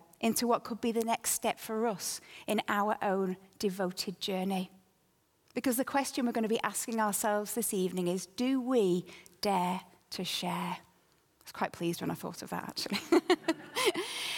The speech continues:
So Acts three tells us a short story of a miracle performed by Peter and by John.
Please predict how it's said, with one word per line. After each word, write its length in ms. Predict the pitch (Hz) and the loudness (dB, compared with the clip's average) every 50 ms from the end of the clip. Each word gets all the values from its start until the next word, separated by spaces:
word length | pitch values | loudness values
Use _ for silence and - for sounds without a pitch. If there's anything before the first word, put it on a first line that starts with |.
| - - - - - - - - - - _ - - - | -6 -8 -10 -12 -14 -18 -20 -20 -20 -20 _ -10 -8 -4
So 200 | - - - - | 2 4 6 6
Acts 220 | 220 - - - - | 6 4 2 -4 -2
three 400 | - 302 214 165 151 165 160 - - - - - _ _ _ _ _ _ - - - - | 2 2 4 4 4 2 0 -2 -8 -20 -20 -20 _ _ _ _ _ _ -20 -20 -12 -2
tells 220 | - 226 214 220 | 2 4 4 4
us 100 | 214 214 | 2 0
a 60 | 226 220 | 0 0
short 320 | - - 294 330 339 330 | 2 4 4 2 2 2
story 340 | - - 214 196 160 165 180 | 0 0 2 2 4 4 2
of 80 | 185 | 2
a 80 | 214 208 | 2 2
miracle 500 | 220 226 233 226 240 233 - - 269 269 | 2 4 4 2 2 0 0 0 0 0
performed 680 | - - 269 240 - - 214 185 170 165 170 180 170 - - | 0 -2 -6 -6 -4 -2 0 2 2 2 2 0 -2 -2 0
by 340 | - 208 175 170 170 170 190 - | 2 2 4 4 2 0 0 -2
Peter 440 | - 196 185 - - - 180 170 170 - - - | -4 -4 -2 -2 0 0 0 0 0 -2 -10 -6
and 140 | - 196 180 | -4 -2 0
by 160 | 190 175 175 | 2 0 0
John. 440 | 165 - 202 190 175 175 180 180 165 | 0 -2 0 2 2 2 2 0 -4